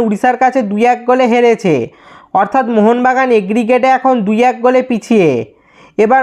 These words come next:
মোহনবাগানকে উড়িষ্যাকে সেমিফাইনালে হারাতে গেলে সেকেন্ড লেগের ম্যাচে দু গোলের ব্যবধানে জিততে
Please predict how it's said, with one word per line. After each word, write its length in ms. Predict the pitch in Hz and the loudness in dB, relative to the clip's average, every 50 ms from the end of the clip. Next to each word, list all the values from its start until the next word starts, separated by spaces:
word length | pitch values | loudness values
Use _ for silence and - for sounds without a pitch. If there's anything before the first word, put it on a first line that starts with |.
| 247 226 | 0 0
মোহনবাগানকে 600 | 214 208 220 233 233 - 214 247 262 262 247 262 | 0 0 0 0 0 0 0 0 -2 -4 -2 -2
উড়িষ্যাকে 420 | 254 240 214 208 - 254 240 240 262 254 | 0 0 0 0 0 -2 -2 -2 -2 -2
সেমিফাইনালে 540 | 240 226 220 202 226 240 240 240 247 262 262 220 | 0 0 0 0 0 0 0 0 0 0 0 0
হারাতে 280 | 202 208 208 214 208 240 233 240 | 0 0 0 0 0 -2 -2 0
গেলে 140 | 254 262 254 254 - | 0 -2 -2 -2 -2
সেকেন্ড 320 | 220 208 - 233 240 247 247 | -4 -2 0 0 0 0 0
লেগের 240 | 247 240 226 254 254 254 | -2 0 0 0 0 0
ম্যাচে 240 | 254 254 254 262 247 | 0 0 0 0 -2
দু 160 | 190 185 208 202 202 | -2 -2 -4 -2 0
গোলের 220 | 240 240 254 247 247 | 0 0 0 0 2
ব্যবধানে 480 | 254 247 240 240 247 240 262 262 262 247 | 2 0 0 0 -2 -2 0 0 0 0
জিততে 340 | 214 233 214 - _ 247 | 0 -2 -4 -2 _ 0